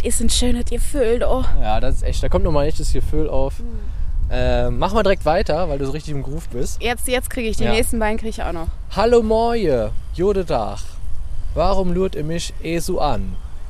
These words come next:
Speaker 2: Esu, klingt fast wie Jesu. <laughs> Vielleicht kann ich sie nie mehr allhan. Doch wo ich herkomm, ist das normal.
Speaker 1: Ich wüsste nicht, dass du so ein holpriges Kölsch sprichst.
Speaker 2: Ja, wenn ich's lesen muss, hab ich ja gesagt, ist das, äh, ganz schlimm.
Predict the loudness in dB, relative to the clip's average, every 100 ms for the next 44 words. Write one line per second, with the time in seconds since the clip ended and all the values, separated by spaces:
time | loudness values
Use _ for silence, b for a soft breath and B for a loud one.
0 | -6 -4 -4 -2 -4 -2 -4 -4 -6 -4
1 | -2 0 2 2 2 2 0 0 0 0
2 | 0 0 2 2 2 0 -4 -6 B B
3 | 0 2 0 0 0 0 -2 -4 B -4
4 | -2 -2 -2 -2 -4 -2 -2 -2 -6 B
5 | B B -4 0 0 0 -8 -6 -2 -2
6 | -2 -2 -2 0 0 -2 -2 -2 -2 -4
7 | -6 -10 -8 -8 -4 -2 -2 0 2 2
8 | 2 0 2 2 2 2 0 0 -2 -2
9 | -2 -2 -4 B B B B B B B
10 | B -6 -4 -2 2 0 0 -2 -2 -2
11 | -2 -2 0 -2 -2 -2 -2 -2 -2 -2
12 | -2 -4 -2 -2 0 0 -2 -6 -6 -6
13 | -6 -10 -10 -10 -10 -8 -8 -8 -10 -8
14 | -8 -6 -6 -6 -4 -4 -4 -4 -6